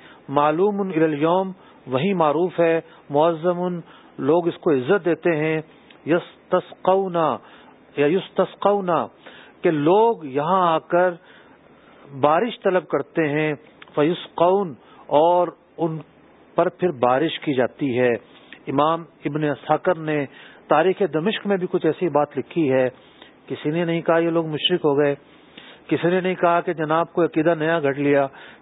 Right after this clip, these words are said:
کسی نے نہیں کہا۔ یہ صدی، امام ابن عبد البر کب کے ہیں؟ پانچویں صدی ہجری کے ہیں، چار سو تریسٹھ سن ہجری کو تو ان کا وصال ہوا ہے۔ تو یہ جو باتیں ہیں، یہ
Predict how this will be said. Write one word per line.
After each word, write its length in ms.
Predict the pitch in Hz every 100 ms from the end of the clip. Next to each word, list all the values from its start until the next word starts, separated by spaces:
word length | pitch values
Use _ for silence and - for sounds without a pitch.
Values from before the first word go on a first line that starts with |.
| -
کسی 220 | 170 196
نے 100 | 190
نہیں 160 | 175 170
کہا۔ 120 | 185
یہ 320 | 240 233 -
صدی، 220 | 170 214 190 - - 151
امام 280 | 175 220 208
ابن 200 | 180 202
عبد 180 | 208 208
البر 260 | 190 220 - - _
کب 220 | - -
کے 140 | 269 240
ہیں؟ 180 | 175 120 _ - - -
پانچویں 500 | 151 185 190 196 190 175
صدی 200 | 170 156
ہجری 240 | 147 151
کے 140 | 156
ہیں، 280 | 131 131 123 120 - - -
چار 280 | 151 165 175 170
سو 80 | 175
تریسٹھ 420 | 156 165 - 170
سن 100 | 170
ہجری 260 | 165 147 160
کو 120 | 160
تو 100 | 170
ان 100 | 156
کا 220 | 165 156 - - - -
وصال 320 | 147 - 190 196
ہوا 300 | 151 135 113
ہے۔ 300 | 98 _ - _ _ - - -
تو 80 | 139
یہ 220 | 131 214
جو 260 | 196 190 180
باتیں 420 | 143 135 - 165
ہیں، 280 | 139 165 190
یہ 140 | 185